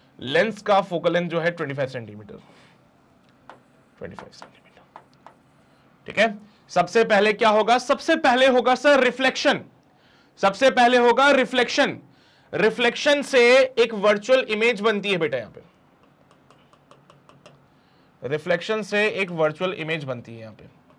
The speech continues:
इधर। After this reflection एक वर्चुअल इमेज यहां पे बन चुकी है, ठीक है। और अब जरा ध्यान से सुना इस बात को, बड़ी इंपॉर्टेंट बात बोलने जा रहा हूं मैं। यहां पे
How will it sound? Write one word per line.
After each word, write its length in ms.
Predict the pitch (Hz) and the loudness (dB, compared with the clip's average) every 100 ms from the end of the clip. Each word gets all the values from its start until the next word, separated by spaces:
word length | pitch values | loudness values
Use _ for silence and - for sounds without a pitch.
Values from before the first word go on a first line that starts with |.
| _ - | _ -18
इधर। 220 | 135 123 _ _ _ _ _ _ _ _ - _ _ _ _ - - _ _ _ _ - | -16 -18 _ _ _ _ _ _ _ _ -20 _ _ _ _ -20 -20 _ _ _ _ -10
After 260 | 143 165 202 | -8 -2 0
this 300 | 202 196 190 | 0 -4 -6
reflection 540 | 180 180 185 196 208 | -8 -6 -6 -6 -8
एक 120 | 202 | -8
वर्चुअल 420 | 175 156 156 185 185 | -6 -6 -4 -8 -10
इमेज 320 | 160 165 170 | -10 -10 -8
यहां 160 | 170 | -6
पे 100 | 160 | -6
बन 220 | 156 147 156 | -6 -8 -8
चुकी 300 | 160 165 170 | -12 -10 -8
है, 200 | 185 202 _ _ _ | -10 -12 _ _ _
ठीक 120 | - 131 | -14 -12
है। 80 | 180 - _ _ _ _ - _ _ _ | -12 -14 _ _ _ _ -20 _ _ _
और 380 | 190 220 185 131 - _ _ _ _ _ _ _ _ _ - | 4 6 6 2 -8 _ _ _ _ _ _ _ _ _ -8
अब 140 | 151 | -6
जरा 240 | 147 165 170 | 0 2 2
ध्यान 240 | 156 165 | 0 -4
से 100 | 170 | -4
सुना 220 | 175 185 | -6 -4
इस 100 | 202 | -4
बात 220 | 160 160 | -2 -4
को, 100 | 180 | -4
बड़ी 180 | 196 165 | -2 -2
इंपॉर्टेंट 460 | 151 147 147 170 165 | 0 0 0 0 0
बात 120 | 160 | 0
बोलने 300 | 147 143 160 | 0 -2 -2
जा 140 | 147 | 0
रहा 100 | 135 | 2
हूं 60 | 143 | 0
मैं। 140 | 170 196 _ - _ _ _ _ _ _ _ _ _ - | -2 -8 _ -20 _ _ _ _ _ _ _ _ _ -4
यहां 320 | 170 175 240 | -2 2 2
पे 360 | 247 240 247 | 4 4 4